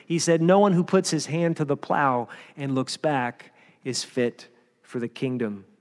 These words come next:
of God." He meant, if there's something you love more, and whether it's fear that drives you towards that love, or whether it is indifference that drives you toward that love, or whatever it is,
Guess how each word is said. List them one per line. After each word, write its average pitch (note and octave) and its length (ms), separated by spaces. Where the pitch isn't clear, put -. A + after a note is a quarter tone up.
of A#2 180
God." G#2 300
He F3 160
meant, E3+ 480
if D3 140
there's F3 160
something G#3+ 380
you E3 120
love D#3 280
more, A#2+ 500
and C3+ 160
whether D3 280
it's C3+ 160
fear E3+ 320
that E3+ 180
drives D#3+ 400
you E3+ 140
towards E3+ 340
that D#3+ 260
love, E3 440
or B2+ 240
whether C3+ 420
it C3+ 160
is B2 520
indifference B2 720
that B2+ 260
drives B2+ 420
you A#2+ 140
toward B2 360
that A#2 240
love, B2 380
or A#2+ 80
whatever C#3 400
it A#2 120
is, A2 500